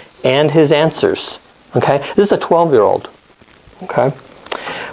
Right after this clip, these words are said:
"When his parents, uh, saw him, they were astonished." They were astonished that he was there, that he was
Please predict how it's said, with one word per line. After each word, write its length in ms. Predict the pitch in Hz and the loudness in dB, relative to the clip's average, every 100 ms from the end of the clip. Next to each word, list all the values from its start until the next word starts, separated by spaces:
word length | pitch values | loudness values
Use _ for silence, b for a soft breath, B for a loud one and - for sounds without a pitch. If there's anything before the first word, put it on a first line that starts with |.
| - | 0
"When 140 | 156 | 2
his 120 | 160 | 2
parents, 480 | - 180 190 180 - | 2 2 4 2 2
uh, 220 | 147 131 | 4 4
saw 380 | 127 - 156 175 | 0 0 2 4
him, 400 | 143 123 104 107 | 4 2 4 4
they 120 | 120 | 4
were 160 | 117 120 | 6 4
astonished." 720 | 117 - 123 104 90 - - B B | 2 2 2 2 0 -2 -8 B B
They 80 | 233 | 2
were 60 | 160 | 2
astonished 400 | - 147 143 - | 2 0 2 2
that 140 | 123 | 2
he 120 | 151 | 2
was 200 | 117 110 | 2 2
there, 360 | 113 123 123 127 | 2 4 4 2
that 260 | 120 110 | 2 2
he 140 | - 123 | 2 2
was 240 | 113 117 | 2 2